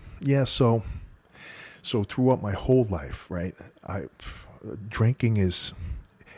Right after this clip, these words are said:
it's like breathing. It was like, if I had to breathe, it was, that was me drinking. Very, very, I would say high functioning, right? So, um, it wasn't like I had to drink,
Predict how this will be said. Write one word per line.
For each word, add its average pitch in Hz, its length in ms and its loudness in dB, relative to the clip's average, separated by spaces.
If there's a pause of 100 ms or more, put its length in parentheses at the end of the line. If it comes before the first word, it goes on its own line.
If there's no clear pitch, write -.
it's 110 160 0
like 98 220 2
breathing. 87 680 -2 (180)
It 110 100 0
was 98 200 -2
like, 98 180 -2
if - 140 -6
I 98 80 2
had 127 180 -2
to 107 80 0
breathe, 98 580 0 (120)
it 113 80 -2
was, 95 340 -2 (160)
that 85 160 0
was 90 180 -2
me 87 140 2
drinking. 80 460 -4 (540)
Very, 147 400 0 (120)
very, 160 440 -2 (200)
I 131 60 -4
would 147 200 2
say 143 140 0
high 127 220 2
functioning, 101 560 -2
right? 80 340 -4
So, 80 320 0 (1400)
um, 80 380 -8 (320)
it 101 100 -4
wasn't 98 340 -2
like 92 380 -6 (1600)
I 92 100 -2
had 90 300 -2
to 90 60 -6
drink, 85 540 -4